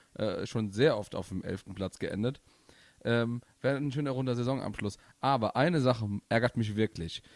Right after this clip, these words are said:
Ich hatte fest eingeplant, dass wir jetzt fünfzehnter werden. Ich wollte fünfzehnter werden.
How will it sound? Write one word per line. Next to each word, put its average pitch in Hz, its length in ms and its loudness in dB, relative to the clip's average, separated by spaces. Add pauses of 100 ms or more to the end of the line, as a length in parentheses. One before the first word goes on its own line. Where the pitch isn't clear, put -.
(160)
Ich - 320 2
hatte 98 460 0 (800)
fest - 460 2
eingeplant, 113 760 2
dass 107 180 -2
wir 120 80 4
jetzt 117 220 2
fünfzehnter 104 600 0
werden. 90 320 -4 (160)
Ich - 200 -4
wollte 202 340 4
fünfzehnter 107 600 0
werden. 92 300 0